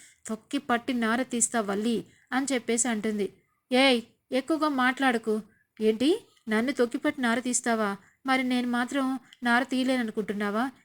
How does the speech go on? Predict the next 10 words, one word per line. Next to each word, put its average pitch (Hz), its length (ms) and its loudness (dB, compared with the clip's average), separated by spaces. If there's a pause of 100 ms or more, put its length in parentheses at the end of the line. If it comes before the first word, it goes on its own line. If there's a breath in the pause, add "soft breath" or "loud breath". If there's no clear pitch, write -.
(140 soft breath)
ఏంటే 240 320 2
తీసేది? 208 580 0 (280 soft breath)
నోటికి 247 380 -2
ఎంతొస్తే 240 500 0
అంత 220 180 -2
మాట్లాడడం, 233 640 -2 (320 soft breath)
ఏ 220 160 6
మ-, 226 340 -4
ఏ 220 220 2
పని 240 260 -2